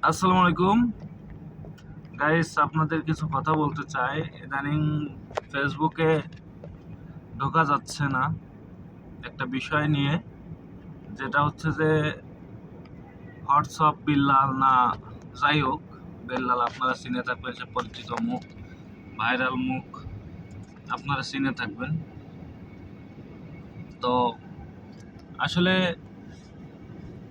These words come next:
সে আগুনে, আগুন জ্বালায়, আগুন নিয়ে ফু দিয়ে সে ভিডিও বানাচ্ছে, তার ভিউ আসছে দশ মিলিয়ন, এক মিলিয়ন। তো মূলত আসলে কারিশমাটা এই জায়গা না, কারিশমাটা হচ্ছে যে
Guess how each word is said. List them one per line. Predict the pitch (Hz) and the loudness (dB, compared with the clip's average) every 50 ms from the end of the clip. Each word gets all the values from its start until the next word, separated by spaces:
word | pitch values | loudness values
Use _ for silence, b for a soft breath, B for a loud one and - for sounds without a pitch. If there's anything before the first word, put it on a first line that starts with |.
| - - - - | -18 -16 -14 -10
সে | - - 170 170 170 175 165 | -6 0 2 4 4 6 8
আগুনে, | 156 160 165 165 170 175 175 175 175 175 165 - - | 8 8 8 8 8 8 8 10 10 8 6 6 4
আগুন | 156 160 156 170 170 165 | 4 6 6 6 6 8
জ্বালায়, | 160 165 160 165 160 160 156 | 6 6 6 8 8 8 8
আগুন | 151 151 156 165 160 | 6 6 6 6 6
নিয়ে | 160 160 156 156 | 8 6 6 4
ফু | 151 - - 160 170 | 2 2 2 4 4
দিয়ে | 160 156 170 165 160 156 | 6 6 6 6 6 4
সে | - - 160 156 | 4 4 4 4
ভিডিও | 151 143 139 147 160 165 160 | 4 4 4 6 6 6 6
বানাচ্ছে, | 156 147 143 143 - - - - 151 147 143 143 143 - - - - - - - - - - - - - | 4 4 2 2 0 -2 -4 -2 0 0 -2 -2 -6 -10 -14 -16 -16 -16 -16 -16 -16 -16 -16 -16 -10 -2
তার | - 139 139 139 135 139 131 | 2 6 6 8 8 6 4
ভিউ | 120 127 143 151 151 | 4 4 6 6 6
আসছে | 147 147 143 - - - 151 135 | 6 4 2 0 0 0 0 2
দশ | 123 143 139 139 - - | 4 4 4 2 2 -2
মিলিয়ন, | 135 135 135 139 135 131 127 123 120 120 - - - - - - - - - - - - - - - - | 0 2 4 4 6 6 4 4 2 0 -6 -10 -16 -14 -14 -12 -12 -14 -14 -16 -16 -16 -16 -12 -8 -4
এক | 135 139 - - | -4 -4 -2 0
মিলিয়ন। | 143 143 139 135 139 135 135 127 120 113 113 - - - - - - - - - - - - - | 2 4 6 6 6 6 4 2 2 0 -2 -4 -10 -18 -18 -18 -16 -16 -16 -16 -16 -16 -16 -10
তো | - 156 | -4 0
মূলত | 156 156 160 185 208 226 226 - | 2 4 4 6 6 4 4 4
আসলে | 226 208 185 165 202 208 208 | 4 4 6 6 4 4 4
কারিশমাটা | - - 190 196 208 - - 220 214 196 196 | 6 6 6 6 6 4 4 4 6 6 6
এই | 185 180 190 | 6 6 4
জায়গা | 196 202 175 165 156 | 4 4 4 4 4
না, | 151 156 180 - - - - - - - - - - - - - - - - - - - - | 4 2 0 0 -6 -14 -18 -18 -18 -18 -18 -18 -18 -18 -18 -18 -18 -16 -16 -16 -16 -12 -4
কারিশমাটা | - 143 147 175 190 175 - 208 202 196 185 185 | 2 4 4 6 6 4 6 6 6 6 6 6
হচ্ছে | 180 180 165 - - 196 180 | 6 4 2 0 -2 -2 0
যে | 175 196 202 | 2 2 4